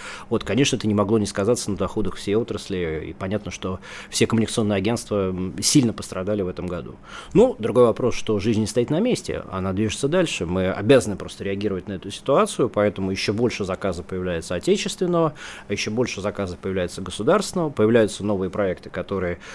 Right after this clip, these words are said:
замещают те международные проекты, которые, в которых мы сейчас, надеюсь, временно не участвуем, там, в той же самой области спорта или в области культуры. И тут, конечно, всё равно наша работа, наши услуги, они, э,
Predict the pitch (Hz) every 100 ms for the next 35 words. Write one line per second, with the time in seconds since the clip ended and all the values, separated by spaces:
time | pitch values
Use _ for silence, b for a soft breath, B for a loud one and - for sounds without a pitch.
0 | B 117 107 110 - 107 98 98 113 98
1 | 90 101 98 90 87 92 85 - - -
2 | - 90 80 80 82 85 117 131 113 110
3 | 101 101 98 - 107 101 110 95 113 104
4 | 95 87 143 196 - 143 - 117 104 98
5 | 113 98 - 92 87 82 - - 151 156
6 | 127 95 92 95 - 104 101 92 - B
7 | B - - - 120 127 - 104 101 113
8 | 98 92 - 95 104 135 90 90 101 -
9 | 110 92 80 87 101 101